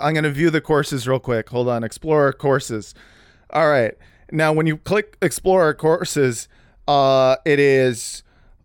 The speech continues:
um, a K-pop star. It's just pictures. A K-pop star, um,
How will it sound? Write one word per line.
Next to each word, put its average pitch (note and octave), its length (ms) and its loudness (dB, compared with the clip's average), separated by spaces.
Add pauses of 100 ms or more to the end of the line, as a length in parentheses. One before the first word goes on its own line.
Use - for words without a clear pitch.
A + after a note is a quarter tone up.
(120)
um, D#3 920 2
a D3 200 0
K-pop D#3+ 500 0
star. A#2+ 400 0
It's D#3+ 180 -2
just F#3 220 -2
pictures. D3+ 560 -2 (340)
A D3+ 120 0
K-pop F#3+ 440 0
star, B2 520 0
um, C3+ 440 0